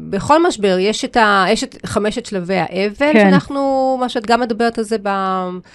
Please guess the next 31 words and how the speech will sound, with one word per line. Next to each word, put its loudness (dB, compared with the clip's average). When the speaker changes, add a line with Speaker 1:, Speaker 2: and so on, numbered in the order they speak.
Speaker 1:
אה, -4
בתהליך -2
שאת -2
מעבירה 0
מתאמנים, -2
של -6
הכחשה, 0
קודם -6
כל -2
ויכוח -4
עם -4
המציאות, -2
שמישהו -6
יגיד -6
לי -10
שזה -6
טעות. -2
Speaker 2:
כן. 4
Speaker 1:
בטח 6
גם 2
אח-, -2
זה -6
גם 0
אחרי 2
ג-, 0
גם 0
במצבים -2
של -6
גירושים -4
מאוד 0
Speaker 2:
כעסתי 4